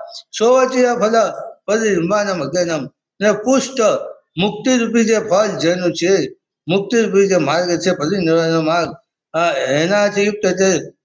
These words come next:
સમ્યક દર્શન, જ્ઞાન અને ચારિત્રથી યુક્ત, અપારમ ભાવ માનસ, પોતાના આત્માને ભાવતા છતાં, દ્વાદશ સંવત્સર વિકંદાય, બારમું જે આ વર્ષ છે, એ વ્યતિક્રાંત થયો છે તે,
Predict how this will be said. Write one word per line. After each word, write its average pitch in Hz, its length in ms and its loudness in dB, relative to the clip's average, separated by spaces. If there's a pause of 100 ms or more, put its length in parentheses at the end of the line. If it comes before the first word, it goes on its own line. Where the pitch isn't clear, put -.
(100)
સમ્યક 202 360 0
દર્શન, 196 580 0
જ્ઞાન 185 320 -2
અને 180 180 0
ચારિત્રથી 165 800 -2
યુક્ત, 165 400 0 (420)
અપારમ 254 760 2
ભાવ 208 280 2
માનસ, 175 420 -2 (520)
પોતાના 254 600 0
આત્માને 226 480 0
ભાવતા 185 420 0
છતાં, 160 400 -2 (420)
દ્વાદશ 233 640 2
સંવત્સર 185 640 0
વિકંદાય, 165 640 -2 (540)
બારમું 226 540 0
જે 240 80 0
આ 226 160 2
વર્ષ 170 400 -2
છે, 156 240 -4 (380)
એ 185 360 2
વ્યતિક્રાંત 170 720 0
થયો 165 300 -2
છે 175 160 -8
તે, 156 240 -4